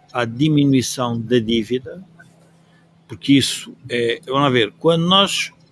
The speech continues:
dizemos o seguinte, ah, ah, que é a grande, vamos lá ver, a grande política orçamental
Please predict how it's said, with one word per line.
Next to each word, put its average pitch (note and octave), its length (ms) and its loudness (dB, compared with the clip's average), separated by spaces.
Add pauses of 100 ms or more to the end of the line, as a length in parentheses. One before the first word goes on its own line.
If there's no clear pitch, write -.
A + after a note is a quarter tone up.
(580)
dizemos D#3 500 2
o C3+ 120 0
seguinte, - 600 -12 (160)
ah, - 140 -14 (400)
ah, C3 460 2 (240)
que C#3+ 160 2
é G2+ 260 2 (1120)
a D#3 40 0
grande, D3 960 2 (240)
vamos C#3+ 160 -2
lá C3+ 40 2
ver, B2 200 2
a B2+ 60 -2
grande F3 320 4
política D3 480 0
orçamental B2 920 -2